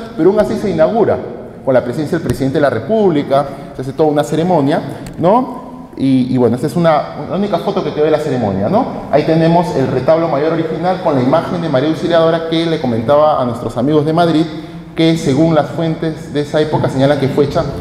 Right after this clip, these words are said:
en Sarriá, aunque ellos tienen sus, sus dudas sobre si realmente es de Sarriá o no. Bueno, el hecho es que, eh, bueno, el templo se inaugura y,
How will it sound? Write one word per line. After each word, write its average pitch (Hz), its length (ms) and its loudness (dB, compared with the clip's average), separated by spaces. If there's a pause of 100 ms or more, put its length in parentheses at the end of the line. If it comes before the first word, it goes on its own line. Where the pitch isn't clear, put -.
(140)
en 127 140 2
Sarriá, 190 380 2
aunque 135 240 -2
ellos 165 140 0
tienen 165 280 -2
sus, - 560 -10 (300)
sus 135 220 -2
dudas 180 360 4
sobre 127 260 -6
si 127 140 -8
realmente 143 320 -6
es 143 80 -8
de 143 80 -6
Sarriá 127 300 -4
o 117 60 -2
no. 107 120 -6 (340)
Bueno, 101 240 0 (680)
el 135 140 2
hecho 147 160 2
es 170 80 0
que, 185 220 0 (1000)
eh, 110 320 0
bueno, 110 200 2
el 113 80 0
templo 175 320 2
se 190 100 -4
inaugura 196 500 4 (760)
y, 202 520 -4